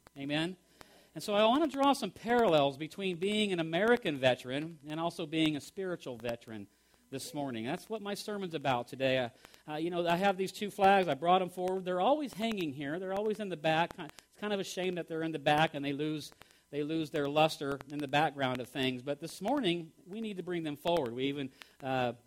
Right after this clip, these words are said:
put a couple out front as you enter this morning because we wanted to let you know that, that we are Americans here. Amen?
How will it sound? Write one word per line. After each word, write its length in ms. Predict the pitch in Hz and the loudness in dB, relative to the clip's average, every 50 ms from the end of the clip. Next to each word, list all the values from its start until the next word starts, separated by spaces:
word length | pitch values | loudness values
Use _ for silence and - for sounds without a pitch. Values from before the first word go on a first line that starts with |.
| _ | _
put 140 | - 180 160 | -8 -4 -4
a 40 | 156 | -4
couple 300 | - 180 170 - 165 160 | 0 0 0 0 2 2
out 180 | 160 156 131 | 2 2 2
front 320 | - - 160 160 170 165 151 | 0 -4 0 0 2 2 2
as 140 | 143 131 139 | -2 -2 -4
you 100 | 139 143 | -4 -2
enter 220 | 147 160 165 156 | -2 -2 -2 -4
this 240 | 151 151 - - - | -6 -8 -10 -8 -8
morning 320 | 156 160 160 160 160 160 | -6 -4 -2 -2 -4 -4
because 260 | 151 156 - 175 156 | -6 -6 -8 -8 -8
we 80 | 160 165 | -8 -8
wanted 360 | 156 170 196 214 226 233 208 - | -6 -4 -2 -2 -2 -4 -8 -10
to 140 | - 185 | -12 -8
let 220 | 175 190 185 175 - | -6 -6 -6 -6 -6
you 60 | 185 | -8
know 240 | 165 156 147 147 147 | -6 -4 -4 -4 -2
that, 240 | 143 143 143 131 - _ _ _ _ - | 0 -2 -2 -2 -6 _ _ _ _ -8
that 200 | 160 156 151 147 | -6 -6 -4 -2
we 260 | 165 185 196 196 185 | 0 0 0 2 4
are 280 | 180 175 180 180 180 156 | 6 6 6 6 6 4
Americans 560 | 147 175 190 190 156 131 - - 101 104 - | 6 8 8 8 8 6 2 -4 -12 -10 -6
here. 240 | 143 117 95 85 - | -6 -6 -6 -6 -8
Amen? 440 | 117 131 135 135 143 151 175 190 190 | -8 -6 -4 -2 0 0 0 0 -2